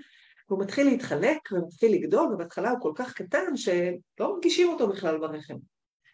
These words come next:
ואז התאים מתחלקים ונהיה יצור קטן עם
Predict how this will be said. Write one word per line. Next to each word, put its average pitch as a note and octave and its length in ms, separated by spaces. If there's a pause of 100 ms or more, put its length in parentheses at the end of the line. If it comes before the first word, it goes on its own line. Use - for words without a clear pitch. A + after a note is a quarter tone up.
(920)
ואז E4+ 380
התאים G3+ 340
מתחלקים G#3 680
ונהיה F#3 640 (460)
יצור D4 440
קטן B3 440
עם E3 180